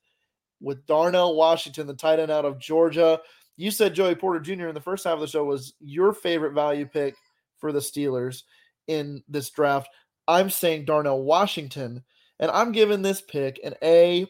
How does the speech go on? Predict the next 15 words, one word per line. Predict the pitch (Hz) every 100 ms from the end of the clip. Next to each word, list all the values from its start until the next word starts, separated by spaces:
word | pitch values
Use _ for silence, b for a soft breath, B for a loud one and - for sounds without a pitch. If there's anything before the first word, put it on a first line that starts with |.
| _
plus | - 160 156 151 - - _
plus | - 156 151 143 - - _
plus, | - 160 170 160
as | 156 147
many | 160 160
pluses | - 175 175 170 160
as | 165 -
you | 175
can | - 170
put | - 160
on | 160 165
there, | 156 160 - B B B B
because | 165 175 - 175 165 151 139
this | 165 165
guy | 170 165 160 160